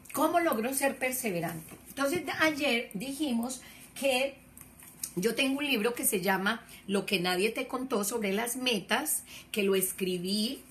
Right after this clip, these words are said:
en el año, en el año, un momento, dos mil catorce. O sea que usted escribió ese libro hace cuatro años, sí.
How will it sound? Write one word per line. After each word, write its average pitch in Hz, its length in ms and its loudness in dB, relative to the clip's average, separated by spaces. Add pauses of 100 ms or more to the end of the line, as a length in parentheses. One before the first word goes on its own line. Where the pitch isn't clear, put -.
en 196 160 2
el 185 160 -2
año, 240 720 0 (2750)
en 190 160 -4
el 180 100 -2
año, 240 320 0 (380)
un 175 60 -2
momento, 214 640 -2 (720)
dos 202 240 2
mil 208 220 0
catorce. 254 680 0
O 277 140 2
sea 330 320 6
que 415 100 2
usted 330 200 4
escribió 339 380 4
ese 339 220 4
libro 320 240 4
hace 330 260 2
cuatro 302 460 4
años, 185 460 2
sí. 208 520 0